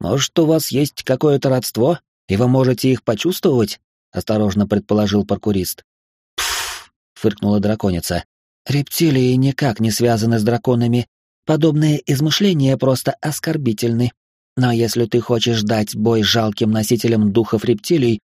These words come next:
то я могу это устроить». «Правда?» с сомнением переспросил парень. «Да,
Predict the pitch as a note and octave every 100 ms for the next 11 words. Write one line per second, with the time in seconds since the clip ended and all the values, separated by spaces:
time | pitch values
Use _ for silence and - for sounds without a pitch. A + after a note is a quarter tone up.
0 | _ E3+ E3+ E3+ E3+ C#3 C#3+ C3 B2+ C#3+
1 | - G#2+ G2 G2+ - _ _ _ _ _
2 | - D#2+ F2+ D3 D#3 A#2+ - _ _ -
3 | B2 A#2 A2+ G#2 G#2+ G#2 A2 G#2 - G#2+
4 | A2 G#2 G2 E2+ E2+ - _ _ _ _
5 | _ - D3+ C#3+ G2+